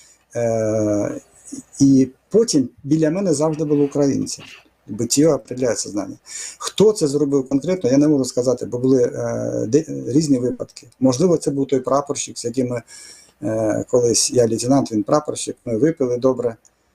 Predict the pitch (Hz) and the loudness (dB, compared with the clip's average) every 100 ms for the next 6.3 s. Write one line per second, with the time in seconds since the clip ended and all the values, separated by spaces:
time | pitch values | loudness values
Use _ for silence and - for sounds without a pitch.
0 | _ - 113 190 202 131 156 160 127 123 | _ -8 0 0 2 0 2 4 4 2
1 | 120 - 113 110 107 104 107 107 110 110 | 0 -2 -4 -2 0 0 -2 -4 -4 -4
2 | 110 120 - 127 147 143 117 120 123 127 | 0 0 2 4 4 0 -4 -6 -2 2
3 | 135 147 127 - _ _ _ 117 113 - | 4 4 0 -6 _ _ _ -20 -20 -4
4 | 117 165 - 156 170 156 - - - 110 | 0 0 2 0 2 0 -2 -8 -10 -8
5 | 104 95 110 - 135 151 143 - 123 135 | -8 -6 -2 2 4 4 0 -8 0 2
6 | 131 - | 2 -4